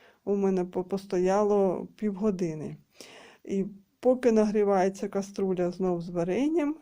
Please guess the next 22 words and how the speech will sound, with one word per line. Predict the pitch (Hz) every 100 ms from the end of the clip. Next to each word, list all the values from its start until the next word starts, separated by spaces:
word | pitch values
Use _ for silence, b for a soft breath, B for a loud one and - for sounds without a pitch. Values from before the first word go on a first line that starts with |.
| _
щоб | - 233
воно | 226 220 208
закипіло, | 220 220 214 214 214 202 185
так, | 190 240 - B B B B -
я | 214 285
нарізаю | 349 226 214 196 226 233
лим-, | 208 202 -
лимончик, | 185 185 196 226 220 214 190 185 -
е, | 175 175 160 - - - - - _ 247 - - - _
тоненькими | - 214 233 226 214 202 196
такими | 196 196 196 196
долечками. | 185 175 165 170 - 165 170 156 - B B B _ 190
Е, | 202 180 - - - 190 196 190
я | 220 233 226 214 -
на | 208 208
три | 240 240
кілограми, | 226 226 208 202 190 226 285 311 220 196 190 B B B -
е, | 202 196 190 - -
поклала | 196 202 202 202 190 185
у |
цей | 185 - 190
раз | 202 233 -